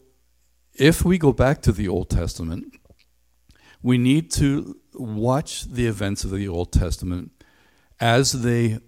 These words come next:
progress into something more in the New Testament, and very, very often something far, far better.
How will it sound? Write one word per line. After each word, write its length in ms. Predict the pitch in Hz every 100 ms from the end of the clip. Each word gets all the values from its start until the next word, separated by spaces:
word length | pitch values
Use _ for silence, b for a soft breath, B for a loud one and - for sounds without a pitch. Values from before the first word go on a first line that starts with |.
| _ _ _ _
progress 680 | - - 120 107 123 156 -
into 320 | - 117 113
something 920 | 101 - 107 101 107 101 95 - - - -
more 800 | 104 101 110 107 82 80 95 - b b b
in 180 | 101 95
the 120 | 92
New 160 | 113
Testament, 640 | 123 - 82 - 95 90 - - b b b
and 240 | 110 110 104
very, 380 | 101 123 135
very 300 | 120 110 101 90
often 420 | 95 101 95 95
something 440 | - 104 - 95
far, 500 | - - - 98 101
far 380 | - - 87 82
better. 440 | 78 80 71 -